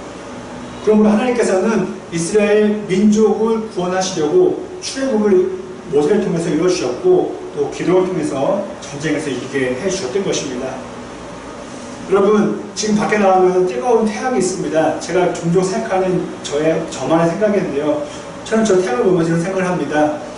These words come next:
저 태양은 구약 시대에 아브라함도 봤던 태양일 것이고, 신약 시대에 베드로도 봤던 태양일 것이다. 또 저도 지금 보고 있고, 조선 시대의 어린이도 그 태양을, 같은 태양을 봤던 것이죠. 태양이 바뀌진 않았잖아요.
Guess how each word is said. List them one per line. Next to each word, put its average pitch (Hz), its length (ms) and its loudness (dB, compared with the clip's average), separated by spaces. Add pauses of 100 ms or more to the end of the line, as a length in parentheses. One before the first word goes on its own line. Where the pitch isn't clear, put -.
(160)
저 190 160 0
태양은 196 640 0 (500)
구약 214 260 2
시대에 196 380 2
아브라함도 196 640 0
봤던 - 340 -4
태양일 214 340 -2
것이고, - 680 0 (460)
신약 233 300 0
시대에 165 440 4
베드로도 185 440 0
봤던 180 260 -6
태양일 220 380 -4
것이다. - 340 -6 (1000)
또 214 100 0
저도 160 280 4
지금 185 260 2
보고 147 160 -2
있고, 226 420 -2 (320)
조선 208 240 4
시대의 185 540 6 (220)
어린이도 185 360 2
그 - 200 -12 (120)
태양을, 214 300 0
같은 202 320 -8
태양을 160 420 0 (840)
봤던 214 260 0
것이죠. - 320 0
태양이 233 340 2
바뀌진 - 340 -4
않았잖아요. 156 960 -2